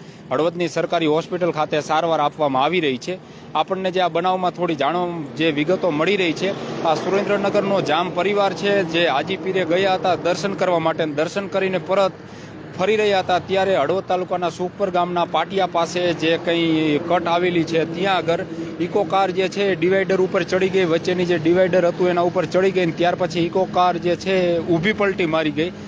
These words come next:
પલટી માર્યા પછી જે છે, અહીંથી એક આઈસર પસાર થતું હતું, એની સાથે અથડાઈ અને એ રીતના જે આખો ઘટના જે છે, આ અકસ્માત આખો બન્યો છે અને જેમાં છ વ્યક્તિઓ ઈજાગ્રસ્ત થયા હતા.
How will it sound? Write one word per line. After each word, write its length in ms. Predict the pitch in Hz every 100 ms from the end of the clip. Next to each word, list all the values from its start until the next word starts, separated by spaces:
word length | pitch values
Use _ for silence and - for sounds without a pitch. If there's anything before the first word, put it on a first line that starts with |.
| - -
પલટી 280 | 170 196 208
માર્યા 300 | 202 208 214
પછી 340 | 196 208 220 208
જે 140 | 208
છે, 180 | 202 214
અહીંથી 340 | 196 202 202
એક 180 | 196 185
આઈસર 320 | 170 185 208 196
પસાર 260 | 196 190 170
થતું 220 | 185 190
હતું, 180 | 185 180
એની 200 | 185 190
સાથે 280 | 180 175 175
અથડાઈ 520 | 147 147 143 143 185 - - - -
અને 300 | 170 175 180
એ 300 | - 180 190
રીતના 340 | 196 180 190
જે 140 | 180 175
આખો 400 | 175 190 180 151
ઘટના 400 | 147 147 190 185
જે 180 | 180
છે, 240 | 160 175 175
આ 240 | 156 156
અકસ્માત 440 | 156 185 180 180 160
આખો 260 | 156 170
બન્યો 340 | 139 156 190 170
છે 180 | 160
અને 160 | 151 143
જેમાં 360 | 135 170 156 139 - - -
છ 60 | 190
વ્યક્તિઓ 520 | 196 190 190 180 156
ઈજાગ્રસ્ત 520 | 160 190 180 165 -
થયા 160 | 156 147
હતા. 320 | 147 143